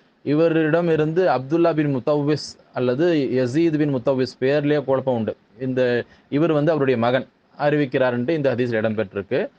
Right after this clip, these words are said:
அவர் இடம் பெறனாலே இந்த ஹதீஸ் வந்துட்டு திரு-, அதாவது ரெ-, இரண்டு பலகீனங்கள்னு சொல்லலாம். இப்னு, இமா-, ஏன்னா இமாம் இப்னு ஹிப்பான் அவர்கள் சொல்லும் பொழுது, அஹ், அதாவது அப்துல்லா பின் முத்தவ்விஸ் எனும் அவருடைய மகன் இருக்கார் இல்லையா,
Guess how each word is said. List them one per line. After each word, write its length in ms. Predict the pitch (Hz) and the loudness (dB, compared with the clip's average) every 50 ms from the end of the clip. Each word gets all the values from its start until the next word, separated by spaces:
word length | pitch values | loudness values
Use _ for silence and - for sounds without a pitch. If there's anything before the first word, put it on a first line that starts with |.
| _ _ _ _ _ _ _ | _ _ _ _ _ _ _
அவர் 300 | - 107 139 165 190 185 | -2 0 2 2 4 4
இடம் 260 | 180 175 180 180 170 | 4 4 2 2 2
பெறனாலே 420 | 175 170 170 175 175 170 180 220 220 | 2 2 2 2 2 2 2 0 0
இந்த 180 | 190 170 160 | 0 0 2
ஹதீஸ் 300 | 143 143 135 143 143 127 | 2 2 0 0 -2 -2
வந்துட்டு 640 | 131 127 127 135 - 147 156 151 143 139 131 123 117 113 110 - | -2 -2 -4 -4 -4 -2 -2 0 0 2 0 0 -2 -4 -4 -2
திரு-, 480 | - 175 185 127 135 120 - 120 120 117 | 0 0 0 0 -2 -6 -6 -4 -2 -2
அதாவது 320 | 107 113 131 143 147 131 | 0 2 2 2 2 0
ரெ-, 260 | 120 123 117 113 113 | 0 0 0 0 0
இரண்டு 360 | 120 131 156 175 196 185 185 165 | 0 0 0 0 0 0 0 2
பலகீனங்கள்னு 580 | 143 143 147 151 156 160 156 143 135 143 147 | 2 2 2 2 2 0 0 0 0 -2 -2
சொல்லலாம். 340 | 131 127 113 104 104 98 - _ _ _ _ _ _ _ - | -2 -2 -2 -2 -2 -4 -6 _ _ _ _ _ _ _ -6
இப்னு, 300 | 117 131 135 147 156 143 | -4 -2 -2 -2 -2 -2
இமா-, 460 | 135 135 143 139 135 135 139 139 131 | 0 0 0 0 0 0 -2 -2 -2
ஏன்னா 180 | 131 135 151 151 | -2 0 0 -2
இமாம் 300 | 147 135 143 147 143 135 | -2 -2 -2 -2 -2 -2
இப்னு 340 | 139 135 143 156 147 139 127 | -2 -4 -4 -4 -4 -4 -4
ஹிப்பான் 180 | 120 135 131 | -2 -2 -2
அவர்கள் 240 | 127 123 117 113 110 | 0 0 -2 -2 -2
சொல்லும் 280 | 110 - 113 117 117 110 | -4 -4 -4 -4 -4 -4
பொழுது, 400 | 107 107 104 110 143 196 226 - _ _ _ _ _ _ _ _ | -4 -4 -2 -2 -2 -2 -4 -6 _ _ _ _ _ _ _ _
அஹ், 880 | - 117 120 117 117 113 113 110 110 110 110 107 107 107 104 104 101 98 | -4 -2 0 2 2 2 2 2 2 2 2 2 0 0 0 -2 -2 -2
அதாவது 400 | 101 110 120 117 117 117 117 135 | -2 0 0 0 0 0 0 0
அப்துல்லா 420 | 123 117 120 123 151 151 151 156 143 | 0 -2 -2 -2 0 0 2 2 2
பின் 180 | 143 131 127 | 0 0 -2
முத்தவ்விஸ் 400 | 120 113 - 131 123 123 127 117 | -2 -2 -2 -2 0 0 -2 -2
எனும் 180 | 123 113 113 110 | -4 -4 -4 -2
அவருடைய 360 | 107 107 107 107 104 104 98 | -4 -4 -2 -2 -2 -2 -2
மகன் 240 | 101 107 117 127 127 | -2 -2 -2 -2 -2
இருக்கார் 320 | 120 104 101 - 101 101 | -4 -6 -6 -4 -4 -4
இல்லையா, 280 | 101 107 117 117 104 98 | -2 0 0 0 0 -2